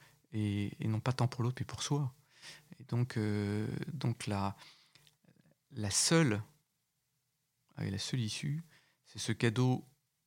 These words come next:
que Jésus nous a donné sur la croix, ce cadeau absolument incommensurable, qui est le pardon. Pardon, ça veut dire ce que je dis dans le livre, ça veut dire don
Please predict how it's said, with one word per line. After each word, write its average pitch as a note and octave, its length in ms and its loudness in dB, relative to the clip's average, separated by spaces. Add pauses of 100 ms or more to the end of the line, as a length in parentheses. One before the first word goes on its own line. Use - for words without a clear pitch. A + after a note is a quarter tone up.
(120)
que G2 340 -4
Jésus G#2 300 -2
nous A2 220 -2
a G2+ 40 0
donné G#2 220 -2
sur - 200 -6
la F#2+ 120 -2
croix, B2 320 -4
ce - 180 -8 (140)
cadeau G#2 300 -4 (280)
absolument A2+ 680 -2 (560)
incommensurable, A2 800 -2 (1000)
qui - 160 -2
est A2 40 2
le A2 80 0
pardon. G#2 300 -2 (1700)
Pardon, G#2+ 260 0
ça - 160 -2
veut G#2 100 0
dire A2 180 -2
ce - 80 -8
que - 120 -6
je G#2 100 -4
dis A#2 140 -6
dans G#2 160 -2
le G2 80 -4
livre, A2+ 400 -2
ça - 120 -10
veut - 80 -6
dire G#2+ 200 -4
don A2+ 240 -2